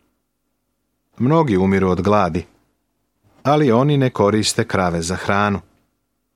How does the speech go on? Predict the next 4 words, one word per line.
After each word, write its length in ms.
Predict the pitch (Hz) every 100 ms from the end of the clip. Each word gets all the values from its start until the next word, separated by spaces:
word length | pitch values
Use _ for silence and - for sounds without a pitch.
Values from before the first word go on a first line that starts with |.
| _ _ _ _ _ - - - - - _
Pogledaj 460 | 131 135 147 139
uslove 500 | 135 147 147 185 143
današnje 480 | 104 104 104 - 110
Kine 460 | - 123 135 120